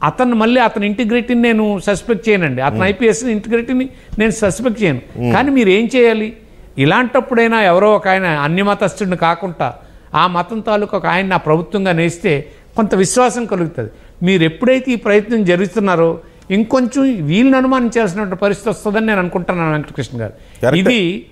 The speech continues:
Speaker 1: ఈ, ఈ, ఈ అంశం యాక్చువల్గా నేను టీ-, టీవీలో మాట్లాడలేనటువంటి అనేక అంశాలు ఉన్నాయి ఈ విగ్రహాల విధ్వ-, విధ్వంసం వెనుక. కాకపోతే దీంట్లో అందరూ పేలాలు ఏరుకోవాలని మాత్రం ప్రయత్నం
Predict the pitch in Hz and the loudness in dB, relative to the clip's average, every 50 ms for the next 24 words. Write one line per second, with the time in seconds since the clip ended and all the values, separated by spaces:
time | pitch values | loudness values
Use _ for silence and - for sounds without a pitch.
0 | - - - - - - - - - - - - - - - - - - 170 190 | -20 -20 -20 -20 -20 -20 -20 -20 -20 -20 -20 -20 -20 -20 -20 -10 -4 -2 0 0
1 | 202 170 160 180 190 202 196 185 190 202 208 202 180 175 202 214 - 240 240 196 | 0 0 0 0 2 0 0 0 0 2 2 4 2 2 0 0 0 0 2 2
2 | 180 185 185 - 226 226 220 220 208 175 156 165 180 - - - - - 202 170 | 0 0 -2 0 0 2 2 4 2 2 2 0 -2 -6 -10 -16 -16 -8 -4 -2
3 | 180 175 170 170 156 151 160 147 151 - 180 170 165 160 151 151 147 147 - - | 0 0 0 0 2 2 0 0 0 0 2 2 4 2 2 0 -2 -4 -8 -16
4 | - - - 190 220 220 240 240 240 240 214 185 180 185 196 190 220 214 214 208 | -12 -4 -2 0 2 2 2 2 2 2 2 2 2 2 2 2 0 0 2 2
5 | 208 208 196 185 175 170 196 185 170 165 147 160 196 226 220 226 208 202 185 - | 0 0 0 -2 -2 -2 -2 -2 0 -2 0 2 0 0 0 0 -2 -2 -2 0
6 | 233 220 190 175 170 156 135 113 - - - - - - - - - 147 147 147 | 0 2 2 0 0 -2 -4 -6 -10 -16 -20 -20 -20 -20 -12 -4 -2 0 2 2
7 | 147 156 151 151 190 190 180 196 202 196 185 165 156 151 156 175 185 185 160 160 | 2 2 2 2 2 2 4 4 2 2 0 -4 -6 -4 -2 0 0 2 2 0
8 | 156 143 151 180 185 185 175 180 196 185 170 165 156 156 160 160 156 - 127 110 | 0 0 0 -2 0 -2 -2 -2 -2 -2 -2 0 0 0 0 0 -2 -4 -6 -8
9 | 110 - - - - - - - - - 139 170 185 202 202 - 226 208 190 240 | -8 -12 -18 -20 -20 -20 -20 -10 -4 0 0 0 0 -2 -4 0 0 0 2 2
10 | 226 196 165 151 165 - - - - - - - - - 131 123 123 165 196 208 | 2 4 4 2 0 -2 -10 -18 -20 -20 -20 -20 -12 -10 -8 -2 0 2 2 2
11 | 208 196 - 202 170 170 190 208 220 226 214 240 240 247 233 247 - 180 180 202 | 0 0 0 0 0 0 -2 -6 -6 -2 0 2 2 2 2 0 0 0 2 4
12 | 220 233 233 226 214 208 208 - - 220 214 214 208 202 202 196 202 196 - 240 | 4 4 2 2 2 0 -2 -2 -2 0 0 0 0 0 0 -2 -2 -2 -2 -4
13 | 226 220 202 180 180 180 185 190 175 | -2 2 0 0 0 0 -4 -6 -2